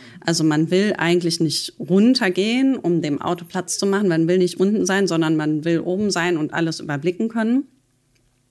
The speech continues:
Ähm, das hat er auch immer laut gesagt und hat sich damit auch, äh, unbeliebt gemacht, halt bei den Kunstleuten da unten in der Passage. Ähm, aber dann, sagt Wennemar, hat er eben mitbekommen, wie stark sich die, äh, Künstler engagiert haben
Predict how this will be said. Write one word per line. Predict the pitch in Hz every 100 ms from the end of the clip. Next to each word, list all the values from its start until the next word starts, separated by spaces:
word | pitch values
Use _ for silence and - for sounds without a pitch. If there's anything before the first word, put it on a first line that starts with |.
| - - - - - -
Ähm, | 185 170 170
das | 165 170
hat | 180
er | 156
auch | 165
immer | - 180 160 -
laut | 160 180 175
gesagt | 160 156 208
und | 180 175
hat | 170
sich | 180
damit | 160 180 - 147
auch, | 156 -
äh, | - 165
unbeliebt | 147 190 190 190 214 -
gemacht, | 190 208 240 -
halt | 165 160
bei | 147
den | 147
Kunstleuten | 190 185 - 180 185 190
da | 185
unten | - 190 - 156
in | 151
der |
Passage. | 147 143 - 170 220 285 285 285 - - - - - - - 196
Ähm, | 190 185 190 185 180 - _ -
aber | 185 214 185 156
dann, | 135 160 226 294 349 349 339
sagt | - 214 226 - -
Wennemar, | 226 233 226 226 208
hat | 202 202
er | 185
eben | 190 196
mitbekommen, | 208 202 180 202 196
wie | 170
stark | 165 165 196 -
sich | 180 180
die, | 185 180 165 -
äh, | 175 170
Künstler | 175 185 - 156 -
engagiert | 160 151 - 165 170 -
haben | 196 226 254